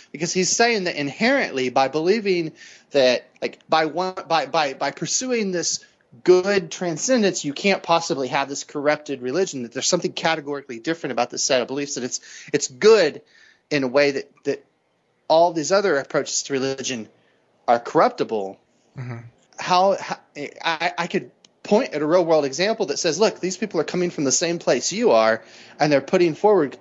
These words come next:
Speaker 1: obviously pernicious, harmful ideas from the same place you are." And so, so what you're arguing for is not immune from the very thing you're claiming it's immune to.
Speaker 2: So did, what did he say?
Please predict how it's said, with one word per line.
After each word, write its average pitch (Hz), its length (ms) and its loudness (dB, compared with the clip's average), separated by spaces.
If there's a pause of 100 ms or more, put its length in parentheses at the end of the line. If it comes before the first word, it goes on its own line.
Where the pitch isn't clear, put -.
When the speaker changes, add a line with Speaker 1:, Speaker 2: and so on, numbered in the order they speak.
Speaker 1:
obviously 170 480 2
pernicious, 151 680 -4
harmful 117 380 -2
ideas 101 580 -4 (540)
from 202 460 4
the 151 100 -10 (120)
same 117 160 -6
place 107 300 -6
you 165 160 0
are." 87 220 -8 (640)
And - 120 -4
so, 151 240 2
so 156 220 2
what 147 320 2
you're 180 180 2
arguing 190 260 2
for 165 140 -2
is 135 140 -4
not 160 180 0
immune 165 400 -6
from 151 180 -10
the 131 100 -4
very 143 220 4
thing 139 240 -2
you're 123 100 -2
claiming 123 360 -2
it's 110 140 -8
immune 117 280 -4
to. - 220 -12 (380)
Speaker 2:
So 147 260 0
did, 147 300 -2 (260)
what 170 320 -4
did 151 100 0
he 131 60 -2
say? 208 420 0